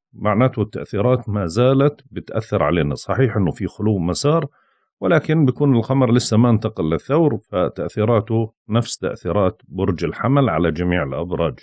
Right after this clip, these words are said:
في هاي الفترة منشعر بطاقة كبيرة للعمل، منكون أكثر تصميما، أكثر استقلالية، منبادر بمشروع جديد، ولكن من المحتمل أنه نتسرع في تصرفاتنا أو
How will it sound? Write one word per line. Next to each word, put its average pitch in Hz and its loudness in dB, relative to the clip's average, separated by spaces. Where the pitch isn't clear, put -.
في 156 -2
هاي 175 4
الفترة 151 0
منشعر 123 2
بطاقة 107 -2
كبيرة 107 2
للعمل، 104 2
منكون 80 -2
أكثر 107 -2
تصميما، 120 2
أكثر 104 -4
استقلالية، 104 2
منبادر 92 2
بمشروع 92 0
جديد، 110 0
ولكن 160 2
من 160 4
المحتمل 147 2
أنه 131 6
نتسرع 113 0
في 113 -4
تصرفاتنا 107 -2
أو 143 0